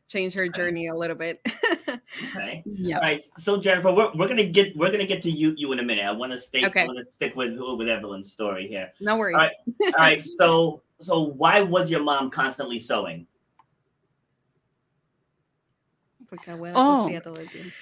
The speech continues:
Speaker 3: Oh, my mom, uh, well, uh, she learned from her mom,
Speaker 2: Okay.
Speaker 3: my grandma. <laughs> Yeah, but she, she started to sewing at eight years old,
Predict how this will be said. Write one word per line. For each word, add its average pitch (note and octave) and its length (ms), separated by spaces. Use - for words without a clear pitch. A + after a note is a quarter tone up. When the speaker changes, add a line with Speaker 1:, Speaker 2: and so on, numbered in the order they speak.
Speaker 3:
Oh, A#3+ 220
my C#4 300
mom, C4 840
uh, G#3 340
well, A3 440
uh, G3 320
she - 300
learned C#4+ 400
from G#3+ 360
her G#3 200
mom, G3 520
Speaker 2:
Okay. G#3 200
Speaker 3:
my G3 180
grandma. A3 540
<laughs> - 240
Yeah, G3 320
but B3+ 500
she, A#3+ 680
she B3+ 260
started A#3+ 400
to B3+ 140
sewing B3 640
at G#3 320
eight G#3+ 300
years C4 400
old, A3 360